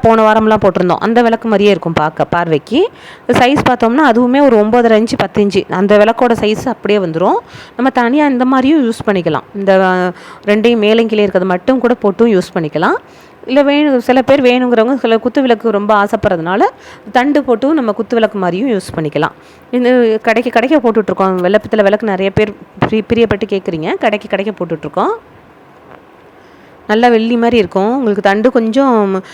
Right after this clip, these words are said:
அ, பா-, கழுவாம இருக்கு இன்னைக்கு. கழுவி போட்டோம்னா இன்னும் நல்லா பளபளன்னு இருக்கும்.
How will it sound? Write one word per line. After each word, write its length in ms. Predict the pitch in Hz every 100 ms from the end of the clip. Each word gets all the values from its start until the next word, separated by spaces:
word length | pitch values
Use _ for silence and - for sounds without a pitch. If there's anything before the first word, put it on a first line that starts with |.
| - -
அ, 160 | 202 190 196
பா-, 360 | 190 185 185 185 180
கழுவாம 380 | 196 226 262 254
இருக்கு 180 | 202 190
இன்னைக்கு. 400 | 180 165 269 466
கழுவி 260 | 240 220 233
போட்டோம்னா 320 | 208 208 277
இன்னும் 240 | 277 240
நல்லா 200 | 220 190 196
பளபளன்னு 340 | 175 175 185
இருக்கும். 340 | 175 165 185